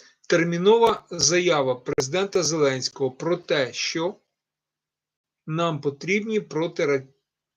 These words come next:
про, е, е, установки Петріот. Важко сьогодні говорити, тому що, чесно кажучи, після цих звірячих обстрілів, після того, як я прочитав,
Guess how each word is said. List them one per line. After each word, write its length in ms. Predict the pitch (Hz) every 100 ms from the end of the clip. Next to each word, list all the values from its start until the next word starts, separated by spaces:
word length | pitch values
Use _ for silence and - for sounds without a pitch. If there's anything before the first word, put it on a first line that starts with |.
| _
про, 200 | 175 175
е, 260 | 175 - 185 170 165 165 156 -
е, 300 | 165 165 151
установки 880 | - 190 143 - 180 202 180 -
Петріот. 600 | 135 151 143 135 127 - _ - - - - 180
Важко 340 | 233 - 233
сьогодні 340 | - 220 208
говорити, 580 | 190 196 202 220 233 196
тому 300 | 160 160 170
що, 320 | - 170 143 -
чесно 420 | - 180 180 156
кажучи, 420 | 185 180 165 156
після 400 | 135 151 - 156
цих 260 | 151 175 143
звірячих 640 | 143 160 170 156 139 -
обстрілів, 560 | 190 - - 175 160 139
після 280 | 135 - 156
того, 200 | 170 160
як 140 | 156
я 140 | 160
прочитав, 720 | 151 156 147 - - 160 151